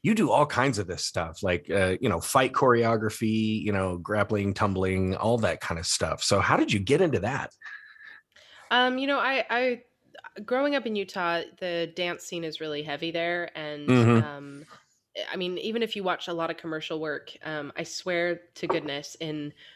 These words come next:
Speaker 2: all the top ten candidates of "So You Think You Can Dance," there's always someone from Utah.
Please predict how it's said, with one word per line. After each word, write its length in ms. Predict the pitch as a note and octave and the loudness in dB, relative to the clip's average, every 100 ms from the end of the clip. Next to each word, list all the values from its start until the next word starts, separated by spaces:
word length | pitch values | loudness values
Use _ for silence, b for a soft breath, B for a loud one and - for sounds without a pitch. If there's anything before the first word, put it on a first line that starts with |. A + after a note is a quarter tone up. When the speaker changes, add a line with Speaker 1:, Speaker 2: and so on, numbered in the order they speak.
| b b b _ - | b b b _ -2
Speaker 2:
all 200 | D#3+ F3+ | 2 2
the 80 | F3+ | 2
top 280 | F#3 E3 - | 0 -2 -2
ten 580 | F3 D#3+ D#3 D#3 E3 - _ - | -2 0 0 -4 -8 -14 _ -6
candidates 580 | E3 D#3+ D#3 D3 - | -2 0 0 -2 -4
of 100 | D#3 | -10
"So 120 | - D#3+ | -6 -6
You 120 | D#3 | -4
Think 160 | D#3 D#3+ | -8 -8
You 80 | |
Can 120 | D3 D3 | -8 -8
Dance," 300 | C#3+ C3+ - | -8 -8 -4
there's 180 | E3+ | -4
always 460 | - F3+ E3+ E3+ D#3+ | -2 -2 -2 -2 -4
someone 420 | D#3+ D3+ D3 D3 | -6 -6 -8 -10
from 220 | - D#3 | -10 -10
Utah. 480 | C#3+ C3 - A#2+ D3+ | -10 -12 -12 -10 -10